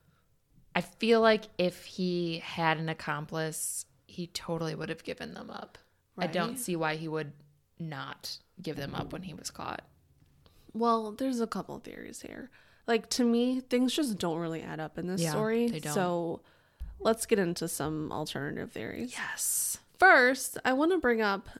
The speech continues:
Speaker 2: again, how this weapon was discharged a minimum of eight times.
Speaker 1: Mm-hmm.
Speaker 2: At three in the morning, no neighbors reported hearing a gunshot.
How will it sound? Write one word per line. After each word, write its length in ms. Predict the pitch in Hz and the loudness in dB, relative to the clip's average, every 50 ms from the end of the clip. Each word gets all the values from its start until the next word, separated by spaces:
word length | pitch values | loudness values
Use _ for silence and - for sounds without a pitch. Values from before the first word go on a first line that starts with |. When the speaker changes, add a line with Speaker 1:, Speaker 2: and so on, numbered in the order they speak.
| - | -6
Speaker 2:
again, 540 | 208 202 185 202 185 170 156 143 143 165 190 - - _ _ _ - | -4 -2 2 2 2 2 2 0 -4 -6 -8 -10 -14 _ _ _ -8
how 140 | 220 220 233 | -4 -2 0
this 200 | 214 233 233 - | 0 0 0 2
weapon 320 | 254 247 247 254 269 262 262 | 2 0 2 2 0 -2 -2
was 140 | 262 247 226 | -2 -4 -4
discharged 800 | - - 196 190 190 - - - 190 180 175 175 175 - - - - | -6 -6 -4 -4 -4 -4 -6 -4 -4 -4 -4 -4 -6 -8 -12 -4 0
a 80 | 208 208 | 0 2
minimum 880 | 208 208 214 220 240 262 262 269 247 214 190 180 170 165 165 160 170 - _ _ _ - | 2 4 6 6 6 8 6 6 6 4 4 2 0 0 -4 -6 -8 -12 _ _ _ -2
of 160 | 190 185 - - | 0 0 0 -2
eight 240 | 185 165 143 - - | -6 -8 -8 -10 -8
times. 560 | - 151 143 - 101 - 190 185 185 190 175 | -8 -6 -6 -6 -2 2 2 4 4 2 0
Speaker 1:
Mm-hmm. 240 | 170 165 165 175 190 185 - - | -2 -4 -4 -6 -6 -6 -2 -2
Speaker 2:
At 180 | 196 190 - - _ - | -2 -2 -2 -8 _ -10
three 340 | 190 180 180 202 254 294 359 | -8 -6 -2 -2 0 0 2
in 120 | 370 359 | 2 2
the 80 | 370 339 | 2 2
morning, 600 | 302 285 302 302 254 208 180 170 165 175 190 - - _ _ _ _ _ _ _ _ _ _ _ _ _ _ _ _ _ _ _ _ _ _ _ _ _ | 2 2 2 2 2 0 -2 -4 -4 -6 -8 -10 -14 _ _ _ _ _ _ _ _ _ _ _ _ _ _ _ _ _ _ _ _ _ _ _ _ _
no 460 | 214 208 208 226 247 262 277 311 311 | -2 2 6 8 10 10 10 10 10
neighbors 600 | 277 247 220 202 196 185 175 147 143 175 - - | 8 6 4 4 2 0 -2 -4 -6 -8 -8 -4
reported 480 | 180 196 190 - 190 175 170 165 165 - | -4 -4 -2 -2 -4 -4 -4 -4 -6 -8
hearing 340 | - 165 160 156 156 170 170 | -8 -8 -6 -6 -8 -10 -12
a 80 | 175 | -12
gunshot. 540 | - - - - 196 - - - - - | -10 -10 -10 -10 -10 -10 -10 -10 -10 -12